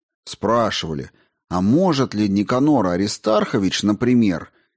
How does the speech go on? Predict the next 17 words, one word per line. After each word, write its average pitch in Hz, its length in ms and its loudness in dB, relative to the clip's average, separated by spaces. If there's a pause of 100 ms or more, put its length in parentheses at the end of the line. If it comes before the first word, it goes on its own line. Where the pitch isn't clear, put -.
(120)
изготовить 113 680 0
самодвижущийся 147 1200 -2
автомобиль 151 720 0
без 117 280 0
бензина 131 640 0
и 127 180 -6
подзарядки, 135 840 0
как - 240 -4
Никола 131 460 0
Тесла? 101 560 -2 (360)
«Отчего 78 420 -6
же 67 120 -10
нет? 69 340 -12 (140)
Можно», - 600 -4 (440)
отвечал 107 580 0
тот 98 240 -2
задумчиво. 87 760 -4